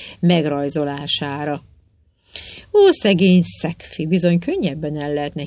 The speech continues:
hinni rólad, hogy feltalálod az örök mozgonyt. A kammon az anya köpű. Ha nagyon megtelik, rajokat bocsát ki.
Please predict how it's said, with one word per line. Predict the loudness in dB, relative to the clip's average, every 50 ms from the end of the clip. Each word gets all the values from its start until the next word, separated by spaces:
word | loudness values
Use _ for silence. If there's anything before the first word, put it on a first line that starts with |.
| -10 -10
hinni | -10 -8 -8 -8 -8
rólad, | -6 -6 -4 -4 -2 -2 -4 -4
hogy | -6 -12 -12
feltalálod | -10 -10 -6 -6 -6 -6 -6 -6 -6 -6 -6 -8 -8 -8 -8 -8 -8
az | -10 -12 -10 -8
örök | -8 -6 -6 -6 -8 -10 -10
mozgonyt. | -8 -6 -6 -6 -6 -6 -6 -6 -6 -8 -8 -10 -12 -14 _ -20 -20 -20 _ _ _ _ _ _ _ _ _ _ _ _ _ _ _ _ _ _ _ _ _ _ _ _ _ _ _ _ _ _ _ _ _ _ _ _ _ _ _
A | -8 -8 -8 -6
kammon | -4 -2 0 0 2 2 0 0 0 0 0 0 -2 -4 -6 -16 -20 -20 _ _ _ _ _ _ _ _ _ _
az | -8 -8 -8 -8 -10 -10 _
anya | -4 -2 0 2 0 0 -2 -6
köpű. | -10 -6 -6 -6 -6 -8 -12 -12 -10 -10 -10 -12 -14 _ -20 -20 _ _ _ _ _ _ _ _ _ _ _ _ _ -20 -20 -20 -20 -20 -20 -20 -18 _
Ha | -4 -2
nagyon | 0 2 2 4 4 4 4
megtelik, | 4 4 2 0 -2 -4 -4 -4 -4 -4 -6
rajokat | -4 -2 0 2 2 0 0 -2 -4 -8 -10 -10 -8
bocsát | -10 -10 -10 -10 -10 -12 -10 -10 -12 -14 -16 -18 -16
ki. | -16 -16 -16